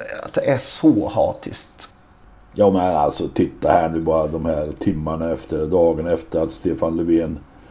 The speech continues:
Speaker 2: har aviserat sin avgång. Alltså, hatet är ju horribelt. Alltså. Det är ju fullständigt, oavsett vilken människa vi pratar om. Det hade varit Kristersson,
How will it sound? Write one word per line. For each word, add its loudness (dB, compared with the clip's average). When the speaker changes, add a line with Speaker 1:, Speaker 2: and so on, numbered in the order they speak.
Speaker 2:
har 2
aviserat 0
sin -2
avgång. 0
Alltså, -8
hatet 0
är -2
ju -2
horribelt. -2
Alltså. -20
Det -18
är -10
ju -6
fullständigt, -4
oavsett 0
vilken -2
människa -4
vi -8
pratar -2
om. -14
Det -12
hade -8
varit -8
Kristersson, -8